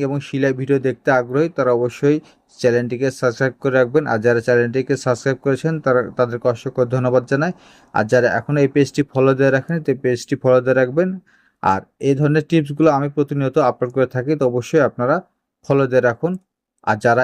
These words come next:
এই ধরনের কাটিং এবং সেলাই ভিডিও দেখতে আগ্রহী তাদের সাথে এই ভিডিওটি শেয়ার করে দিন যাতে আপনার দ্বারা একজনের উপকার হয়। তো দেখুন আমি সেলাইটা করা হয়ে গেছে। আপনার এই নিয়মে যদি সেলাইটা করেন তো কখনো আপনার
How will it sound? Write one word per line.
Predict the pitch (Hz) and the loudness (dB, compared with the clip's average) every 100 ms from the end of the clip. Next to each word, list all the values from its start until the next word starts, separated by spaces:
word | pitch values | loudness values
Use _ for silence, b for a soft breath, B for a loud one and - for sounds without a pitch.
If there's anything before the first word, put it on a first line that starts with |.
| 110 | 0
এই | 135 | -4
ধরনের | 135 139 139 | -4 -4 -2
কাটিং | 127 120 147 | -2 -2 -4
এবং | 139 135 | -4 -6
সেলাই | - 123 131 | -8 0 0
ভিডিও | 139 127 | 0 -4
দেখতে | 120 123 - | -2 -4 0
আগ্রহী | 123 117 151 | 0 0 0
তাদের | 135 117 - | 0 -2 -8
সাথে | 123 135 | -6 -4
এই | 127 | -2
ভিডিওটি | 117 107 151 139 | -4 -6 -6 -2
শেয়ার | 135 113 | 0 0
করে | 104 92 | -2 -6
দিন | 90 - _ _ - | -8 -12 _ _ -4
যাতে | 110 131 110 | 0 2 0
আপনার | - 120 | -2 -4
দ্বারা | 120 139 135 _ - | 0 0 -2 _ -4
একজনের | 117 110 123 135 | -4 -4 -4 0
উপকার | 139 117 113 92 | -2 0 0 0
হয়। | 90 - _ _ _ _ _ _ _ | -4 -8 _ _ _ _ _ _ _
তো | 120 | -2
দেখুন | 123 160 147 | 0 0 0
আমি | 131 139 | 0 -2
সেলাইটা | - 135 131 127 | 0 0 0 0
করা | 131 131 127 | 2 2 2
হয়ে | 135 | 0
গেছে। | 127 120 175 185 _ _ _ _ 110 | -2 -2 -4 -4 _ _ _ _ -8
আপনার | 110 143 - 151 | 0 0 2 2
এই | 156 | 2
নিয়মে | 165 170 170 156 | 2 2 2 0
যদি | 147 143 | 0 0
সেলাইটা | 147 135 131 | 2 2 0
করেন | 127 127 147 | 0 0 2
তো | 147 | -2
কখনো | 131 120 131 127 | -2 -4 -2 0
আপনার | 113 135 | 0 0